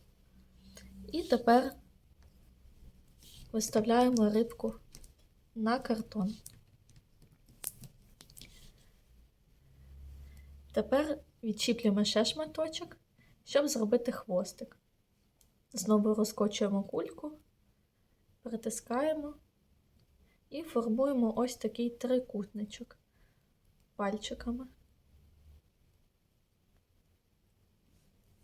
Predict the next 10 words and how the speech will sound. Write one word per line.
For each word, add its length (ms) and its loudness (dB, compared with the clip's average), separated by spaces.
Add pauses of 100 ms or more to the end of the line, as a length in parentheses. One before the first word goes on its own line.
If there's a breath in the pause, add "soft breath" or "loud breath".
(720)
І 140 -6
тепер 520 0
притискаємо 760 -2 (1600)
до 400 -2 (260)
тулуба. 500 -4 (4000 loud breath)
Тепер 360 2
з 80 -2
двох 280 6
невеличких 640 4
кульок 420 -6